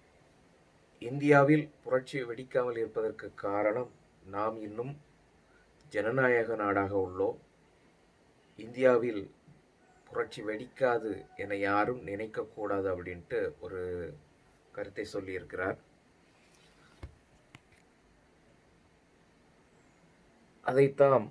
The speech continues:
இதை, இந்த வீடியோல நம்ம பார்க்க இருக்கிறோம்.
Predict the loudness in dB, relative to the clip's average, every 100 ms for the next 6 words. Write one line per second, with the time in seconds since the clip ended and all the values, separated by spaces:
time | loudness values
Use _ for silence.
0 | -12 _ _ _ _ _ _ _ _ _
1 | _ _ _ _ -18 -8 0 0 0 -2
2 | 2 4 2 -2 -2 0 -2 -4 -8 -8
3 | -10 -8 -12 -12 -14 -16